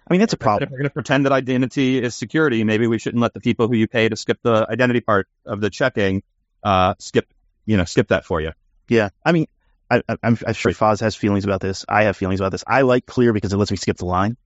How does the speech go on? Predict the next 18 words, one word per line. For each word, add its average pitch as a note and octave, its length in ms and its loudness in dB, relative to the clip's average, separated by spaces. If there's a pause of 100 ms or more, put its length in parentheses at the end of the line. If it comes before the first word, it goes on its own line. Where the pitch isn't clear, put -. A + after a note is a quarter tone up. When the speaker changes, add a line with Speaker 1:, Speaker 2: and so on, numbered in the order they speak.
(180)
Speaker 1:
Um, F#2 300 0 (140)
<laughs> - 760 -6
uh, A2 340 4 (120)
I, A#2 220 2
I A2 100 0
don't A#2 160 2
love G#2 300 2
paying A#2+ 300 0
for G2+ 200 0
it. A2 100 -2
I A2 80 0
think G#2+ 160 0
we A2 60 4
should G#2+ 140 -2
just G#2 160 -4
make G#2 200 0
everything G#2+ 420 0
pre-check, G2+ 580 -2